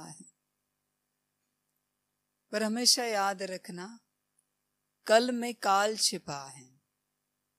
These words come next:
बस एक मात्रा का फर्क है।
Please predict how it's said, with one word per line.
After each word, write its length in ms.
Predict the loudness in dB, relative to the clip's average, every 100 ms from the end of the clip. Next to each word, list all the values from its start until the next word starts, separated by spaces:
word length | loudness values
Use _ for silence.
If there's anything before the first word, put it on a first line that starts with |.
| _ _ _ _ -6
बस 200 | 2 2
एक 220 | 2 -4
मात्रा 480 | -6 -6 -6 -8 -8
का 200 | -6 -10
फर्क 400 | -8 -12 -12 -20
है। 280 | -20 -20